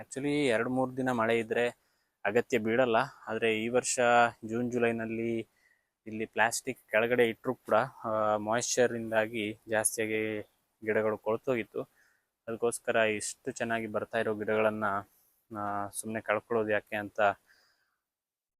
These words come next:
ಪ್ರಿಕಾಷನರಿ ಆಗಿ ಒಂದು ಸ್ಪ್ರೇ ಮಾಡಿದ್ದೆ. ಹಾಗೇನೆ ಇನ್ನು ಪ್ರೀ ಬುಕಿಂಗ್ ಮಾಡಿರೋರಿಗೆ ಇದನ್ನೆಲ್ಲ ಕೊಡ್ಬೇಕು. ಆ, ಸೆಪ್ಟೆಂಬರ್ನ ಬುಕಿಂಗ್ಸ್ ಕ್ಲಿಯರ್ ಆಗಿದೆ, ಇನ್ನು ಅಕ್ಟೋಬರ್ನ ಪ್ರೀ ಬುಕಿಂಗ್ ಅನ್ನ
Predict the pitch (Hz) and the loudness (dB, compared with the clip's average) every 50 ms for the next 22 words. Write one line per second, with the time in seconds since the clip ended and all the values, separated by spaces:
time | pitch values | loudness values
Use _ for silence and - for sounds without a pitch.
0 | _ _ _ _ _ _ _ 113 - - 113 - - 117 110 110 107 107 104 104 | _ _ _ _ _ _ _ -8 -4 -4 -4 -2 -2 -4 -4 -2 0 0 0 0
1 | 104 107 104 104 - - - 113 110 107 104 104 107 107 107 101 95 98 107 120 | -2 -4 -6 -8 -10 -6 0 0 2 2 2 2 2 2 0 -2 -2 -4 -4 -4
2 | - _ _ _ _ _ _ _ _ _ _ _ _ _ _ _ _ _ _ _ | -6 _ _ _ _ _ _ _ _ _ _ _ _ _ _ _ _ _ _ _
3 | _ _ _ _ _ _ _ _ _ _ _ _ _ _ _ _ 123 120 127 123 | _ _ _ _ _ _ _ _ _ _ _ _ _ _ _ _ -8 -8 -6 -4
4 | 127 123 123 123 123 123 123 120 120 120 120 120 123 - - - - - _ _ | -4 -2 -2 -2 -4 -4 -2 -2 -2 -2 -2 -2 -4 -6 -8 -14 -20 -20 _ _
5 | _ - 117 113 120 113 - 127 120 120 117 113 117 120 120 117 113 113 113 113 | _ -4 -2 -2 -2 -2 0 -2 2 4 4 4 6 6 6 4 4 4 2 0
6 | 110 110 110 113 113 110 113 107 - _ - 113 117 135 147 139 - - 131 135 | 0 0 0 0 0 0 0 -2 -2 _ -2 -2 2 4 2 2 2 0 -6 -6
7 | - _ _ _ _ _ - 113 110 110 107 - - 120 - - 139 139 139 139 | -6 _ _ _ _ _ -6 -2 -2 -2 -2 -2 -4 -6 -4 -2 0 2 2 2
8 | 139 143 139 135 131 131 135 131 127 - - 113 110 113 123 117 107 - - - | 2 2 0 0 0 0 0 -2 -4 -6 -10 -14 -10 -8 -6 -4 -2 -2 -2 -2
9 | - - 117 117 117 110 110 104 104 104 113 147 160 - _ _ _ _ _ _ | -2 0 4 6 8 8 8 8 8 4 2 0 0 -4 _ _ _ _ _ _
10 | _ _ _ _ _ - 113 113 113 113 113 110 107 101 - - 123 120 123 120 | _ _ _ _ _ -12 -10 -6 -2 0 2 2 2 2 4 4 4 6 6 4
11 | 120 120 117 110 - - 113 107 110 113 - - 117 110 110 107 110 110 | 4 4 2 0 0 -2 -2 -2 -2 -4 -6 -6 -6 -6 -6 -6 -6 -4